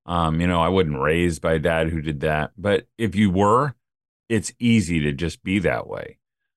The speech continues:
And so I know we fail, 'cause I get guys come up to me and say, "I just, I just have an anger problem." I know that. You're not alone. But, you know, it's bigger than just you. It's bigger than those things. And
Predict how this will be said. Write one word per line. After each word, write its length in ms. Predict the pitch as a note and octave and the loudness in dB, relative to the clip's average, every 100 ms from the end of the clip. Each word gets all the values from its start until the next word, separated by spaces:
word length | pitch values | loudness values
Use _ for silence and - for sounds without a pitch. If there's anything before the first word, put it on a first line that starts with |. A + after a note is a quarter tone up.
| _ _ _ - | _ _ _ -4
And 140 | B2 | 0
so 100 | D3+ | 2
I 80 | C#3+ | 2
know 240 | D3+ D3 C3 | 4 4 2
we 220 | A#2+ A2 | 2 0
fail, 460 | - F#2 - - _ _ - | 2 0 0 -6 _ _ -4
'cause 80 | A#2 | -2
I 60 | |
get 240 | A2 B2 D2+ | 0 0 2
guys 260 | G2+ F#2+ | 0 0
come 180 | - G2 | 0 -2
up 120 | F2 E2 | -2 -2
to 80 | |
me 120 | E2 D#2+ | -2 -2
and 100 | D2+ | -2
say, 160 | D#2+ | -2
"I 80 | D2+ | -2
just, 260 | D#2+ D#2+ - | -4 -12 -16
I 120 | E2 D2+ | -14 -14
just 240 | D2+ - | -14 -10
have 120 | D2+ | -8
an 100 | C2+ - | -8 -8
anger 300 | C#2+ A#1+ A1 | -10 -10 -12
problem." 340 | - G1+ G1+ | -14 -14 -10
I 120 | G2+ | -2
know 360 | G#2 G2+ G2 F#2+ | 2 4 4 2
that. 300 | D2+ A#1+ - _ - - | 2 -2 -4 _ -14 -2
You're 120 | F#2+ | 0
not 220 | G2+ G#2 | 2 4
alone. 480 | F#2+ G2+ E2+ B1+ - _ _ _ _ _ _ _ _ _ G2 | 4 4 2 0 -8 _ _ _ _ _ _ _ _ _ -2
But, 160 | A#2 | 2
you 100 | B2 | 4
know, 180 | B2 A#2 | 4 2
it's 180 | A2 - | 0 -4
bigger 600 | E2 C3 A#2+ G#2+ D2+ - - | -2 0 2 2 2 -2 -6
than 200 | G2+ G#2 | 0 4
just 260 | G#2+ A2 G#2+ | 4 4 4
you. 380 | A#2 B2+ C#2 - _ _ _ - | 4 4 0 -8 _ _ _ -6
It's 260 | G2+ F#2+ F#2+ | -4 -4 -4
bigger 500 | F#2 C#3+ C3 G#2 D#2+ | 0 0 2 2 2
than 200 | E2 E2 | 2 2
those 240 | D#2+ D2+ | 2 0
things. 400 | D#2 C2+ C2+ - | -4 -6 -8 -4
And 260 | F2 F#2 | -2 -2